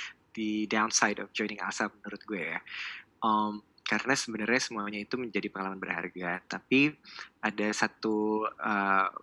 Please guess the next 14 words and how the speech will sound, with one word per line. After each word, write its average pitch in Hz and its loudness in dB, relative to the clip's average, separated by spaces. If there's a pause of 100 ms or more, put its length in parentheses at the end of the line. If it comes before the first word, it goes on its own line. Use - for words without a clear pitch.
(200)
pengalaman 107 4
sih 110 4
yang, 104 0
yang, - -18 (400)
uh, 92 -2
cukup - -2 (840)
cukup - -2
berat 107 6 (160)
waktu 101 4
itu, 147 8 (160)
em, 95 2 (480)
saya 120 8
jadi 117 6 (480)
Vice 101 8